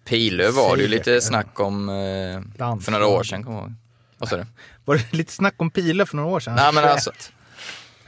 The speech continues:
Speaker 1: ja, men att han liksom var
Speaker 2: Ja.
Speaker 1: mer än den han fått ut, menar
Speaker 2: Ah,
Speaker 1: jag.
Speaker 2: okej, okej.
Speaker 1: Han kanske kan, alltså, de behöver ju verkligen, eh, folk som, eh, som, eh, överraskar oss.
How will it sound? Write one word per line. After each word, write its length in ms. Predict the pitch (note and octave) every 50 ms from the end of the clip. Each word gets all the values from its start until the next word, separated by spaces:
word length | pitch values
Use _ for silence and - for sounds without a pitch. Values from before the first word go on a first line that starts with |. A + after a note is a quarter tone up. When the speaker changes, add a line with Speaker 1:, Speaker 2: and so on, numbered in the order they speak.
| - - -
Speaker 1:
ja, 140 | C3+ C#3+ D3
men 120 | D3 C#3+
att 120 | C#3+ C3+ -
han 180 | C3+ C3+ C3
liksom 260 | C3 B2 - B2 A#2
var 440 | A#2 A2+ A#2 A2+ A2 A2+ G2 E2+ - - - - - _
Speaker 2:
Ja. 80 | - -
Speaker 1:
mer 160 | B2 A#2+ A2+ A2+
än 80 | A2+
den 160 | A2+ A2 G#2
han 80 | G#2+ G#2+
fått 180 | - A2+ A#2 -
ut, 160 | G#2 A#2+ A#2+
menar 200 | C3 C#3 C#3+ D3
Speaker 2:
Ah, 40 | C#3
Speaker 1:
jag. 100 | B2+ A#2
Speaker 2:
okej, 140 | - C3 B2
okej. 240 | A#2 - A2+ F#2+ - -
Speaker 1:
Han 120 | G#2 A2 A2+
kanske 240 | B2+ A2+ A2+ - - _
kan, 160 | - B2+ E2+ - - -
alltså, 240 | G#2 A#2+ A#2+ B2+
de 320 | A#2 A2+ G#2 - A#2+ A#2+ G#2+
behöver 280 | B2+ B2 B2 A2 G#2 A#2
ju 40 | A#2+
verkligen, 440 | B2 B2 A#2 - G#2 G2+ G2+ G#2
eh, 140 | G2+ G2+ G2+
folk 260 | G#2 - G2+ G2 G2+
som, 280 | - - F#2+ G2 F#2+ G2
eh, 240 | F#2+ F#2+ F#2+ F#2+ F#2+ - _ - - _ - - - - - - - - - _ _ _ _
som, 400 | - - G2+ F#2+ G2 G2 F#2 F#2+
eh, 480 | F#2 F#2 F2 E2+ E2+ E2 C#2 D2 B1+ A#1+ - - - _ _ _ _ _ _
överraskar 500 | - C#3 C3 A2 G#2+ G#2 G#2 - - G2+
oss. 260 | A2+ B2 - - -